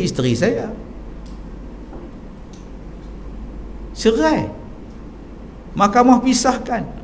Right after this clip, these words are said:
Rupanya isteri dia tu masih lagi isteri orang. Dia menikah dengan isteri orang. Fu, dahsyat. Itu belum lagi menikah dengan adik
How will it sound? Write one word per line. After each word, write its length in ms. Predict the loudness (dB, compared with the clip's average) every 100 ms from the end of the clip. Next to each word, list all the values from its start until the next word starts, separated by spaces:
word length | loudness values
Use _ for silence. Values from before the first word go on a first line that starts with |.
| -12 -12 -6
Rupanya 800 | 4 6 6 8 8 8 6 2
isteri 480 | 2 0 2 4 4
dia 240 | 6 6 6
tu 160 | 4
masih 560 | 4 6 6 6 6 6
lagi 400 | 6 4 2 2
isteri 320 | 2 2 0
orang. 320 | 0 -2 -6 -8 -12 -10 -10 -12 -10 -10 -10 -12 -12 -12 -12 -8 2
Dia 240 | 8 10
menikah 400 | 12 10 8 8
dengan 160 | 10 8
isteri 260 | 8 6 6
orang. 220 | 4 2 -2 -10 -10 -10 -10 -10 -10 -10 -10 -10 -12 -12 -12 -12 -12 -10 -10 -10 -10 -12 -12 -12 -10 -2
Fu, 320 | 8 10 12 10
dahsyat. 720 | 8 6 2 2 2 0 -4 -8 -10 -10 -10 -10 -10 -10 -10 -12 -12 2
Itu 400 | 8 8 10 12
belum 400 | 12 12 12 12
lagi 240 | 10 12
menikah 560 | 12 12 12 10 10 10
dengan 400 | 6 6 4 6
adik 560 | 6 10 8 8 4